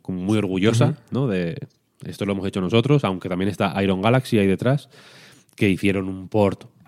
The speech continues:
Speaker 1: por lo demás, muy, muy decente de Uncharted,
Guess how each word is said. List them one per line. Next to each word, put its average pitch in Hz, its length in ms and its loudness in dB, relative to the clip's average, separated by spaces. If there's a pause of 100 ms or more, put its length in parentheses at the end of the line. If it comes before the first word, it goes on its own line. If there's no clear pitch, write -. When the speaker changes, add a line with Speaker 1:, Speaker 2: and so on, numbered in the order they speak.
(140)
Speaker 1:
por 95 160 -2
lo 92 80 2
demás, 92 420 -2
muy, 104 380 -4
muy 107 200 4
decente 101 400 -2
de 92 500 -2 (520)
Uncharted, 98 640 0